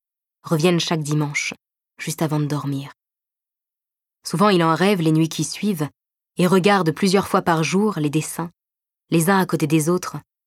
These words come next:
qui lui donnent l'impression d'avoir un petit coin de paradis dans sa chambre coupée du monde. Un petit coin entouré des mots doux d'Annabelle.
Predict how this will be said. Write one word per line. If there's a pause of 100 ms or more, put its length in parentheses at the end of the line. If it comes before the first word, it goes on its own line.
(120)
qui
lui
donnent
l'impression
d'avoir
un
petit
coin
de
paradis
dans
sa
chambre
coupée
du
monde. (1300)
Un
petit
coin
entouré
des
mots
doux
d'Annabelle.